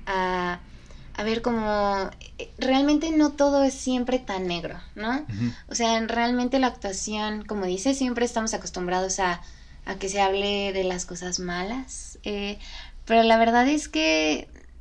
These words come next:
Speaker 1: podemos ayudar a, a las personas cercanas a ver que el teatro también rompe muchas barreras sociales. El teatro habla de lo que a la sociedad le duele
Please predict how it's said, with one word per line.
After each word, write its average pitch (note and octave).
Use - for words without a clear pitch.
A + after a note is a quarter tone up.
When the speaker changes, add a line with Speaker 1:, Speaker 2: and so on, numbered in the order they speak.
Speaker 1:
podemos B3
ayudar G#3
a, G#3
a G#3
las G3
personas A3
cercanas G#3
a F3+
ver F3+
que F#3+
el G#3
teatro A#3
también F#3+
rompe G#3+
muchas G3
barreras F3
sociales. F#3+
El G3+
teatro G#3
habla F#3+
de F#3
lo F3+
que F3+
a F#3
la F3+
sociedad F3
le F3
duele F#3